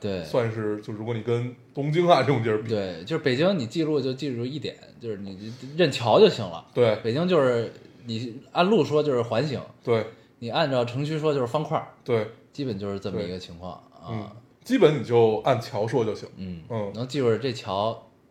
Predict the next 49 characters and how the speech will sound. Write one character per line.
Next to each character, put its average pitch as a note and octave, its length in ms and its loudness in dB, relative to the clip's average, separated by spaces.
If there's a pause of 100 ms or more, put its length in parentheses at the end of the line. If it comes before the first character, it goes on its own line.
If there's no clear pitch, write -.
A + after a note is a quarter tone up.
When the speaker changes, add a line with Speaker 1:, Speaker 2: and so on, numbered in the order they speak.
Speaker 1:
底 E2 180 -14
下， F#2 60 -10 (380)
就 B2 100 -12
过 B2 220 2
这 A#2+ 120 2
桥 A2+ 220 -4
你 B2 80 -6
得 G#2+ 60 -4
出 F3 240 0
去 D#3+ 60 0
了。 A#2 140 2 (540)
Speaker 2:
嗯， A#2 300 2
Speaker 1:
之 A2 80 -6
类 G2 220 0
的， F2+ 60 -8
Speaker 2:
对。 A#2 80 -2
Speaker 1:
但 C#3 100 2
他 F#3 200 -2
这 F3+ 120 0
个 C3 60 -2
记 D3 160 -6
录 C#3 140 -2
可 G#2+ 140 -10
能 G2+ 100 -6
就 C#3 100 -4
是 G#2+ 320 -4
找， F2 200 -8
完 B2+ 100 -2
全 D3 140 -6
纯 - 200 -8
粹 D#3 120 -2
找 G#2+ 160 -4
不 G#2 80 -6
着 A#2 120 6
某 A#2 200 0
个 B2 320 0
具 G3+ 120 2
体 - 140 -2
的 - 140 -8
地 D#3+ 140 4
方， C3+ 200 6
应 - 20 8 (140)
该 D#3+ 160 12
是。 F3+ 100 2
Speaker 2:
<laughs> C#3+ 60 2
有 D#3 80 8
可 F#3 220 8
能。 A#3 200 10
Speaker 1:
嗯。 - 300 6